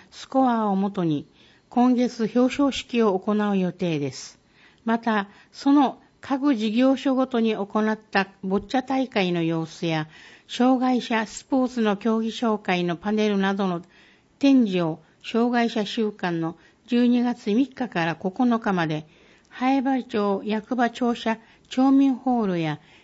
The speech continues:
ちむぐくる館内、町内の沖縄銀行、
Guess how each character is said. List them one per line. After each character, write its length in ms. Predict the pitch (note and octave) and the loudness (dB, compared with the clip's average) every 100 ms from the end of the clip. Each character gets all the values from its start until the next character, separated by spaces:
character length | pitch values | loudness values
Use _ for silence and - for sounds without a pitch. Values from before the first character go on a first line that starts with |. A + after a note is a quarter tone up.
| _ | _
ち 160 | - A#3 | -4 2
む 160 | B3 B3+ | 4 4
ぐ 120 | B3 | 0
く 140 | B3+ | 0
る 120 | A#3+ | -2
館 300 | A#3 A3+ G3 | -2 -2 0
内、 240 | E3+ C#3+ D#3 _ _ _ _ _ | 0 -4 -8 _ _ _ _ _
町 240 | - C#4 C4+ | 0 2 4
内 240 | A#3 G#3+ | 2 0
の 160 | G#3 G#3+ | 0 -4
沖 220 | G3+ B3 | 0 2
縄 240 | B3+ A#3+ | 4 2
銀 260 | A3+ A3 G#3+ | 2 0 -2
行、 400 | - E3+ D#3 | -2 -4 -4